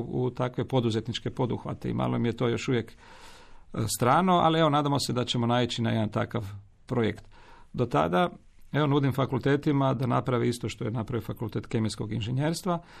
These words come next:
dakle da one redovne usluge koje pružaju na tržištu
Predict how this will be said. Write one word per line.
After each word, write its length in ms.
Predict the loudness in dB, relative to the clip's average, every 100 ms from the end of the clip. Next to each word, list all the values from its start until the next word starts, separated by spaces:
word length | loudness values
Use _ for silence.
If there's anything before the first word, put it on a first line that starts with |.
| -20 -6
dakle 260 | -4 -2 -2
da 140 | 0
one 220 | 2 2
redovne 400 | 4 2 2 2
usluge 320 | 0 0 -2
koje 240 | 0 -2 0
pružaju 380 | 2 2 2 0
na 100 | 0
tržištu 640 | 0 0 -2 -2 0 0